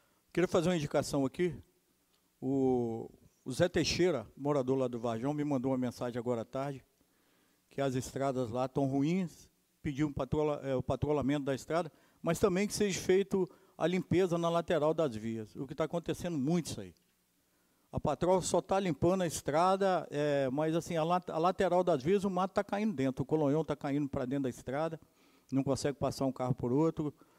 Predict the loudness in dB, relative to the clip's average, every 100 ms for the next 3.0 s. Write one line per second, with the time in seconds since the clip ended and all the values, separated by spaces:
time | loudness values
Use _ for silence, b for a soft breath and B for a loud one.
0 | b -4 -2 0 -2 0 0 4 2 2
1 | 2 0 0 0 0 0 -2 -2 -2 -2
2 | -2 0 0 -2 0 -2 -4 -4 -4